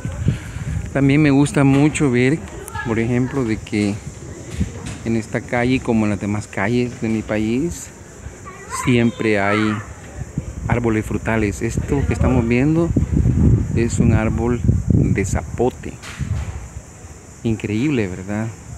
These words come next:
No sé si se alcanzan a ver los zapotes porque está lleno de zapotes. Esas partecitas verdes que ustedes miran ahí, esos son los zapotes.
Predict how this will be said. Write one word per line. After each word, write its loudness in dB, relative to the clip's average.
No -2
sé -4
si -8
se -4
alcanzan -2
a 0
ver -2
los -4
zapotes -6
porque -10
está -6
lleno -6
de -8
zapotes. -12
Esas -8
partecitas -2
verdes -2
que -6
ustedes -2
miran 2
ahí, 0
esos -4
son 0
los -4
zapotes. -10